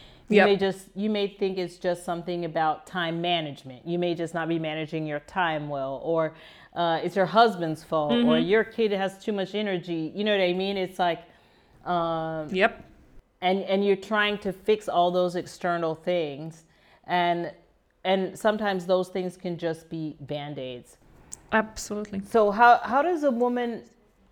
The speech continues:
Speaker 1: so what would you, s-, you know, especially since, you know, you're talking about, you know, an experience you went through, um, at what point did your red flag go off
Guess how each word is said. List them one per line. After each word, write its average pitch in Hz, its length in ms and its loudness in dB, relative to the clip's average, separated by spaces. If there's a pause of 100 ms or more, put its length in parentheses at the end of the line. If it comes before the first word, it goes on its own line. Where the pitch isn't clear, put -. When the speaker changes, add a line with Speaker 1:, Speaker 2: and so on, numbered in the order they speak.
(340)
Speaker 1:
so 233 120 -2
what 262 200 -4
would 320 180 -2
you, 262 140 -4
s-, - 280 -12
you 226 140 -4
know, 190 240 -2
especially 277 520 2
since, 208 320 -4 (500)
you 196 160 0
know, 156 300 2 (1000)
you're 220 240 8
talking 220 480 2
about, 175 400 2 (100)
you 175 140 -4
know, 156 400 0
an 165 100 -2
experience 165 600 -8
you 185 260 -2
went 190 260 -4
through, 135 440 -10 (1120)
um, 165 540 -2 (100)
at 196 160 4
what 294 320 2
point 247 400 -6 (1000)
did 196 240 -2
your 208 300 4
red 185 300 2 (180)
flag 175 320 2
go 160 260 4
off 156 320 0